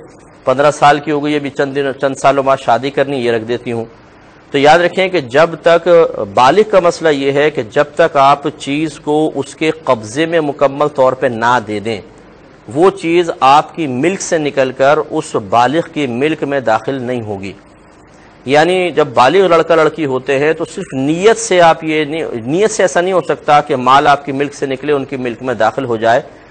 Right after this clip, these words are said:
یہ نابالغ کے ساتھ خاص ہوتا ہے۔ اگر لڑکی مثال کے طور پہ بالغہ ہے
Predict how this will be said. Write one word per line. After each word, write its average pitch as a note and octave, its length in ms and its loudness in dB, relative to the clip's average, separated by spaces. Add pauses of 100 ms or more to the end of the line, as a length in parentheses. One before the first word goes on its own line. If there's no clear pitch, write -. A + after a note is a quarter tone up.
(160)
یہ D3+ 140 0
نابالغ C#3 540 2
کے F#3 80 0
ساتھ C#3+ 300 0
خاص A#2 240 0
ہوتا A#2+ 260 0
ہے۔ C3 120 0 (520)
اگر D3+ 200 4
لڑکی D#3+ 300 2
مثال D#3 340 2
کے D#3+ 120 -2
طور D3+ 200 4
پہ C#3+ 160 -2
بالغہ B2 460 2
ہے D3+ 140 0